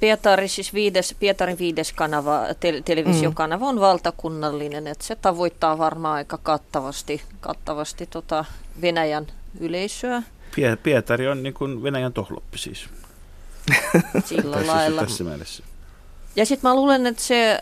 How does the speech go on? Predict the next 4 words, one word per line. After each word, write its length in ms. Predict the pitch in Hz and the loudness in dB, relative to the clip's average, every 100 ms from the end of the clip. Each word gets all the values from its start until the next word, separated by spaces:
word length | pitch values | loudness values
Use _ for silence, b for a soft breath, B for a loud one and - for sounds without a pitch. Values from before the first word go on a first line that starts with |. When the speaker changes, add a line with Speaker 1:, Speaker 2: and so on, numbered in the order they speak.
| 208 202 190 - - | 4 2 0 -12 -14
Speaker 1:
Fontanka 680 | - 254 277 254 220 202 202 | 0 4 4 6 4 4 2
Media, 580 | 190 185 180 185 170 170 | 2 0 2 4 8 6
joka, 440 | - 175 - 180 | 4 0 2 2
äh, 480 | - - 175 170 170 | 4 4 6 8 6